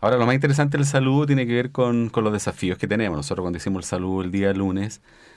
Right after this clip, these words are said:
a la comunidad, eh, aparte obviamente de saludarlos a todos ellos, a los académicos, a los funcionarios, a los estudiantes, eh, tiene que ver con los desafíos que tenemos aún todavía como gremio odontológico. Entonces hay muchas cosas que falta resolver.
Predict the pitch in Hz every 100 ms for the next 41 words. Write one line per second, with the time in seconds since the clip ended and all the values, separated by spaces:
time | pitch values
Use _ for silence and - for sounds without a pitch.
0 | _ - 82 87 90 90 90 90 92 101
1 | 101 73 82 76 78 82 95 87 85 85
2 | 90 85 - 80 87 90 87 90 87 87
3 | 87 87 87 85 78 78 82 82 85 82
4 | 85 82 80 - 85 90 82 80 82 80
5 | 85 - 82 80 80 78 98 - - -
6 | - - _ - 87 87 90 104 101 120
7 | 95 82 85 85 95 98 101 110 107 113
8 | 110 110 113 110 107 107 104 104 117 117
9 | 113 110 117 - - 64 65 _ _ -
10 | _ - - 80 85 87 98 101 - 95
11 | - 90 - 107 - 113 110 78